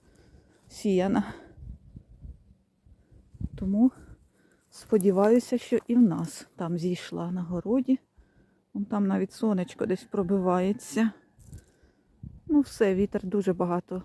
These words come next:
листя зірвав, але ще жовтіє. Зараз ми пройдемо далі. Можливо, <laughs> по бажанню бусинки, і я покажу.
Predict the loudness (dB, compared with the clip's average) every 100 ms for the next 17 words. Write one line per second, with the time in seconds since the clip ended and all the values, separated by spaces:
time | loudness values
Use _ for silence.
0 | -4 -4 -2 -6 -2 -4 0 0 0 -2
1 | -12 -20 -20 -20 -20 _ _ _ _ _
2 | 2 2 0 2 2 2 -2 -2 -4 -2
3 | -4 -6 _ _ _ _ _ _ _ _
4 | _ -6 -6 -4 -4 -4 -4 -4 -2 -2
5 | 0 0 0 0 -2 -4 _ _ _ _
6 | _ -20 -20 _ _ 4 4 4 4 6
7 | 4 2 0 0 0 -8 -20 _ -2 0
8 | 2 2 2 2 0 -2 0 4 4 4
9 | -4 -2 -2 -2 -4 -8 -10 -10 -8 -8